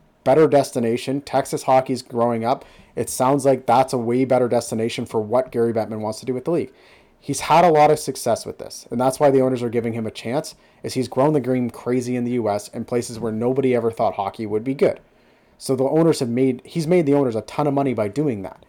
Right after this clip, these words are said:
If it wasn't for Gretzky, L A, some of these other things, these expansion teams that we keep getting when we get the Minnesota moving to Dallas when they did it, and some of these other things, the owners would have made way less money. The N H L wouldn't be at thirty-two teams. It wouldn't have these players in it.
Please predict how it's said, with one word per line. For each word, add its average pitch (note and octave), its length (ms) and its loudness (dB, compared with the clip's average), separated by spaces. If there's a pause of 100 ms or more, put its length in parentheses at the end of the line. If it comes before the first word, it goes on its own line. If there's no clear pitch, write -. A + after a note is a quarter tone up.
(160)
If A#2+ 80 -4
it C#3 80 2
wasn't D#3 260 2
for C#3+ 260 2
Gretzky, B2+ 500 0
L B2 220 2
A, A#2 380 0 (220)
some C#3 180 -2
of C3+ 40 2
these B2+ 120 4
other A#2+ 180 2
things, A2 260 -6
these B2 200 -2
expansion C#3+ 480 -6
teams B2 200 -6
that A#2+ 100 -4
we A#2+ 80 -8
keep - 240 -8
getting B2+ 340 -2
when G#2+ 100 -6
we A2 100 -6
get C3 260 -4
the A2+ 200 -4 (300)
Minnesota B2+ 420 0
moving B2 340 0
to A#2+ 80 -8
Dallas A2+ 440 0
when A2 140 -6
they A2+ 100 0
did G#2+ 220 -4
it, G2+ 160 -6
and A#2 120 -10
some C#3 160 -4
of C#3 60 0
these B2+ 100 0
other C3 200 0
things, E3+ 380 -6 (680)
the C3 80 2
owners D#3+ 240 2
would C#3 80 2
have C3 80 2
made B2+ 180 2
way B2+ 140 2
less B2 240 2
money. A2+ 160 -2
The G2+ 120 -2
N C3+ 100 0
H C3+ 160 -4
L C3 120 4
wouldn't B2+ 360 -2 (440)
be C#3+ 120 2
at B2 120 0
thirty-two B2+ 380 -2
teams. A2+ 360 -4
It A2 100 -2
wouldn't C3 240 0
have B2+ 160 0
these B2 160 -4
players B2+ 420 0
in G2 80 -8
it. D#2+ 140 -12